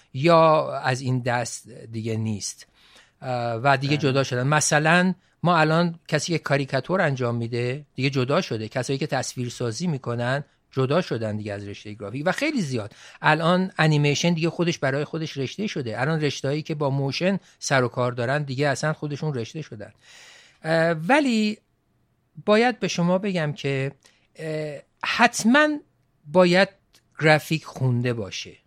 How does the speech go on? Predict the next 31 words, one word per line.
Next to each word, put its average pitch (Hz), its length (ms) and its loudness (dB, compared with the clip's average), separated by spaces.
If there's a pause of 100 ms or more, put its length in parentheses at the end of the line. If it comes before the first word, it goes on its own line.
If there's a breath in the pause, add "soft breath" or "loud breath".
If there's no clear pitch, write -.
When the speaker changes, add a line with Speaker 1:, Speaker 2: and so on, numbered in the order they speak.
(120)
Speaker 1:
استثناها 247 680 2
رو 294 80 0
ما 277 140 2
کاری 233 280 -2
نداریم 170 380 0
که 170 100 -4
آره 170 160 2
یه 185 100 4
نفر 160 280 0
پیدا 131 360 -4
بشه 208 200 -6
در 180 120 2
دنیای 156 420 -2
امروزی 156 760 -6 (440 loud breath)
که 170 160 4
گرافیک 151 580 2
نخونده 202 440 2
باشه 160 540 -2 (500 soft breath)
و 160 260 6
رشته‌های 160 680 2
مرتبط 143 600 -2
به 139 120 -4
گرافیک 131 500 -6
هم 110 340 -6
یا 131 440 2
هم 131 340 -4
خانواده 127 640 -4
گرافیک 123 380 -6
هم 120 220 -4
نخونده 196 300 -4
باشن، 165 380 -4